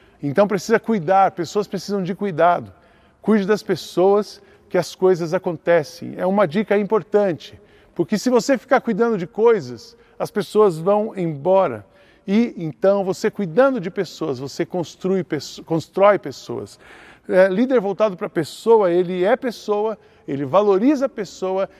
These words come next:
e ele constrói outras pessoas, ele participa da construção de outras pessoas. Por quê? Quando você constrói uma pessoa, ela está habilitada pra mudar uma cultura, construir o futuro,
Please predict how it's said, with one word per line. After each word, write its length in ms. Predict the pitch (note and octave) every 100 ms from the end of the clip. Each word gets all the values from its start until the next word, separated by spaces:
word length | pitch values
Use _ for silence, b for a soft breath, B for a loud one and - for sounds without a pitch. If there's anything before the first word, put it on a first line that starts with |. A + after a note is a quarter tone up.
| b
e 100 | F3+ G#3+
ele 160 | A#3+
constrói 640 | - C4 - - C#4 D4 -
outras 500 | B3+ F4+ F4+ A#3+ F#3
pessoas, 540 | - E3 - C#3+ B2+
ele 160 | F#3+ G#3+
participa 800 | - B3 - G3+ - D4 D#4 C4+
da 100 | A#3+
construção 680 | B3 A#3+ G#3+ F#3 - G#3+ A3 B B -
de 200 | E3 G3+
outras 400 | A#3+ A#3 G3+ -
pessoas. 500 | E3+ - D3 C3 -
Por 220 | B3+ G3
quê? 260 | G3+ F3+ b b b
Quando 200 | F#3+ G#3+
você 280 | G#3 - A3
constrói 580 | A3 G3 - G#3 G#3 G#3+
uma 160 | F#3+
pessoa, 540 | - F3 - D3 B2+ A2 b b b b
ela 180 | D3+ D3+
está 280 | D3 - E3
habilitada 640 | D3 E3 D#3+ - D#3 C3+
pra 140 | - C3+
mudar 320 | B2+ F3 G#3
uma 140 | G3
cultura, 560 | - D#3+ - E3+ E3 D#3
construir 520 | F3 E3 - E3+ G3+
o 40 |
futuro, 520 | - F#3+ - E3 E3